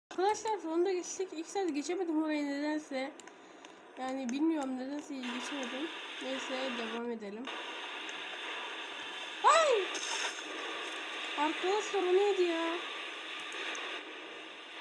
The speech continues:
Şöyle içi şura. Şöyle.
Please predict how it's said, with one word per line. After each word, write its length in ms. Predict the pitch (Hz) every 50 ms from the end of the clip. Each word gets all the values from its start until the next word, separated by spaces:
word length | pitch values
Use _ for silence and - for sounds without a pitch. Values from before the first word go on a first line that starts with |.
| - - - - - - - - - -
Şöyle 280 | - 330 330 330 349 330
içi 240 | 302 - - 269 262 -
şura. 280 | 320 320 320 294 254 247 240 - - - - - - - - - - - - - - - - - - - - - - - - 160 151 - - - - - - - - - - - - - - - - - - - - - - - - - - - - - - - - - - - - - - - - - - - - - - - - -
Şöyle. 360 | 254 247 247 254 269 285